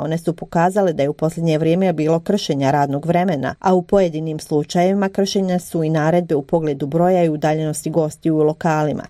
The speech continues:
Gajić kaže da su njima uručena i rješenja o poštovanju epidemioloških mjera, a kazne za nepoštovanje kreću se od hiljadu do deset hiljada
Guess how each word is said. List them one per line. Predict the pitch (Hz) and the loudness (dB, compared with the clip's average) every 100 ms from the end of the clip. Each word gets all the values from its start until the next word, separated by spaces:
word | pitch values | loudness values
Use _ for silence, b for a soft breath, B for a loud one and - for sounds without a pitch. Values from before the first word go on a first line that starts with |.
| - | -4
Gajić | 190 180 185 - | 2 2 2 0
kaže | 190 196 214 | 0 2 2
da | 196 | 0
su | 175 180 | -4 -2
njima | 170 208 170 | 0 2 2
uručena | 160 180 175 160 156 | 2 0 0 -2 0
i | 160 | 2
rješenja | 165 - 180 202 165 | 0 0 2 2 0
o | 135 | 0
poštovanju | 160 165 - 147 139 139 | -2 -2 -2 -2 0 -2
epidemioloških | 135 - 135 139 135 139 - 147 - | -4 -2 -2 0 0 -2 -4 -8 -2
mjera, | 175 196 196 | 0 2 2
a | 165 | 0
kazne | - 180 175 156 | 0 0 0 -2
za | 147 131 | 0 -2
nepoštovanje | 143 - 190 - 190 165 165 160 - | -4 -2 -4 0 -2 0 2 0 -2
kreću | - 226 233 208 | 2 2 2 -4
se | - 170 - | 0 0 2
od | 175 170 - - - | 0 0 -2 -8 -6
hiljadu | - 214 202 180 | -2 2 2 0
do | 147 147 | -2 0
deset | 160 165 156 | 0 -2 -8
hiljada | - 220 202 196 | -2 2 2 0